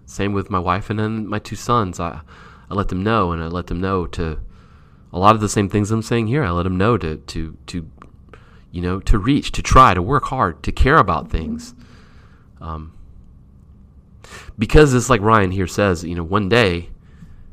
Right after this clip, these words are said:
one day it's gonna be too late,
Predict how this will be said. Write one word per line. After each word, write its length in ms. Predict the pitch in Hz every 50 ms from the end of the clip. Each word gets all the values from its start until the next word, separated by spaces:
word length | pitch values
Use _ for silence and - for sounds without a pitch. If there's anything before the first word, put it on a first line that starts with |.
| - - - - - - - - - - - - - - - - - - - - - - - - - - - - -
one 180 | - 92 101
day 160 | 98 104 104 95
it's 140 | 92 -
gonna 160 | - 90 82 80
be 140 | 76 76
too 180 | 71 - - 73
late, 320 | 69 60 57 57 - -